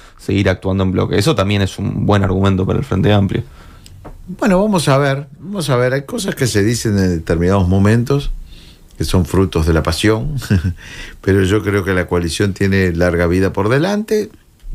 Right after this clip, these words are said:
Speaker 2: es un, este, eh, un acuerdo político vivo.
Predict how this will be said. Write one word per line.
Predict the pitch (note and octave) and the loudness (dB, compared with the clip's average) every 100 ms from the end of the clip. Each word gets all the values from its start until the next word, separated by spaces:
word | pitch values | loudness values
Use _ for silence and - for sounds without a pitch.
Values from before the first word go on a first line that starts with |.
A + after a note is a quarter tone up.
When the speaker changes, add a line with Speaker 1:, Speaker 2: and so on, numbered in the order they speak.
| - G2 | -4 -2
Speaker 2:
es | - G2+ - | 0 0 0
un, | G2+ F#2+ F2 - - - - - | 0 0 0 -6 -20 -20 -20 -6
este, | - F2+ E2+ D#2+ F#2 F2+ D#2+ - - - - | 0 2 0 0 0 0 0 -4 -16 -20 -18
eh, | - D#2+ E2 - | -10 -8 -6 -4
un | - G2 G2 | 0 2 2
acuerdo | - A#2 A#2 G#2 G2+ - | 2 0 2 0 -4 -4
político | G2+ G2+ A#2 A2+ - - G2 | -4 0 -2 -2 -4 0 0
vivo. | D#3 F3+ E3+ D#3+ D#3+ D#3+ D#3 | 2 0 2 2 0 -4 -12